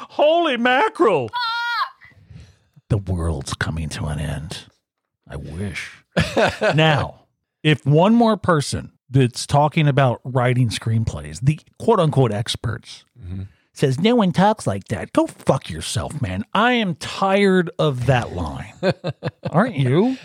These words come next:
Speaker 2: Yeah.
Speaker 1: It's ridiculous. Maybe you don't talk like that because
Speaker 2: Maybe.
Speaker 1: you're stupid.
Speaker 2: <laughs>
Speaker 1: Your hair looks
Speaker 2: Looks
Speaker 1: stupid.
Speaker 2: stupid.
Speaker 1: So again, in dialogue,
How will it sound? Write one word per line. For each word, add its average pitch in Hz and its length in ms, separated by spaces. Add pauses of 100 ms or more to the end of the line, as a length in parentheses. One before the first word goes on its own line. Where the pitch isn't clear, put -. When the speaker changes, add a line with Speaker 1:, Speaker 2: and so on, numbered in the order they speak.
(120)
Speaker 2:
Yeah. 202 440
Speaker 1:
It's 185 180
ridiculous. 151 1080 (520)
Maybe 285 280
you 190 400
don't 120 300 (240)
talk - 280
like 85 220
that 87 360
because 131 300
Speaker 2:
Maybe. - 120
Speaker 1:
you're 196 240
stupid. - 1300 (120)
Speaker 2:
<laughs> - 680
Speaker 1:
Your 101 220
hair 104 640 (480)
looks 85 340
Speaker 2:
Looks - 400
Speaker 1:
stupid. 95 280
Speaker 2:
stupid. - 680 (500)
Speaker 1:
So 160 440
again, 160 500
in 165 140
dialogue, 165 680